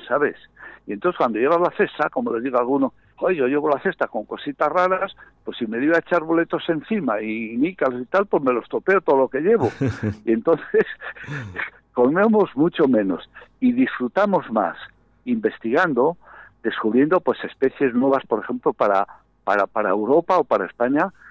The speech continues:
Speaker 1: que tenemos un catálogo muy grande aquí en Valladolid, ¿eh? Y tenemos incluso cuatro especies que se presentaron como nuevas para la ciencia, ¿eh?
Speaker 2: ¿Cu-, cuál
Speaker 1: Con el
Speaker 2: son?
Speaker 1: ampar-,
Speaker 2: ¿Cuál
Speaker 1: bajo
Speaker 2: son,
Speaker 1: el
Speaker 2: Aurelio?
Speaker 1: amparo de la asociación. Te las digo y te digo los no-, los no-, los nombres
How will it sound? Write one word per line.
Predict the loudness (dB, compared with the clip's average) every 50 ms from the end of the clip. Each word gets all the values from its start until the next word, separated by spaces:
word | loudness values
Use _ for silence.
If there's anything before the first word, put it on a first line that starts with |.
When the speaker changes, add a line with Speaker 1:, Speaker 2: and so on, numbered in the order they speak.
| -20 -20 _
Speaker 1:
que | -8 -8
tenemos | -4 -4 -4 -2 0 0 -2 -2 -2 -4
un | -4 -2
catálogo | 0 0 0 2 2 2 2 2 2 0
muy | 0 -2 -4
grande | -2 0 0 2 2 2 0 0
aquí | -2 -4 -6 -6 -6
en | -4
Valladolid, | -4 -4 -4 -4 -4 0 0 0 0 0 -4
¿eh? | -6 -4 -4 -4 -6 -8 _ -20 -20 -20 -18 _
Y | -6 -2
tenemos | 0 2 2 2 2 2 0 -2 0
incluso | -2 -2 0 -2 -2 -2 0 -2 -2
cuatro | 0 2 2 2 2 0 -2 -6
especies | -4 -2 -2 -2 0 0 0 0 0 -2 -6 -16 _ -20 -20 -20 -20 _ _
que | -4 -4 -2
se | -2 -4
presentaron | -4 -6 -8 -8 -8 -6 -2 0 0 0 0 -2 -6 -6
como | -4 -2 -2 0 0 2
nuevas | 2 4 4 2 0 -2 -2
para | -2 0 0 0
la | 0 -2 -2
ciencia, | 0 0 0 0 -2 -4 -8 -8 -8 -10 -12 _ _ _ _ _ _ _ _ _ _ _ _ _ _ _ _ _
¿eh? | -8 -4 -4 -4 -4 -6 -10 -16 -8
Speaker 2:
¿Cu-, | -6 -6
cuál | -6 -4 -4
Speaker 1:
Con | -2 0 2 2
el | 2 4
Speaker 2:
son? | 4
Speaker 1:
ampar-, | 2 2 0 0 2 2 2 2 0 -6 _ _
Speaker 2:
¿Cuál | -2 0 0
Speaker 1:
bajo | 0 2
Speaker 2:
son, | 2 4
Speaker 1:
el | 4 4
Speaker 2:
Aurelio? | 2 2 0 2
Speaker 1:
amparo | 2 2 2 4
de | 4 4
la | 4 4
asociación. | 2 0 -2 -4 -2 -2 -2 -4 -2 0 2 2 2 2 0 -6 _ _ -20 -20 -20 _ _ _
Te | 2
las | 2 4 4 4
digo | 2 4 4 4
y | 4
te | 4 4
digo | 4 4 6 6
los | 4 4 4 2
no-, | 2 0 0 0
los | 2 4 4 4 4
no-, | 2 2 2 2 0
los | 0 0 0 2 2
nombres | 0 0 2 2 2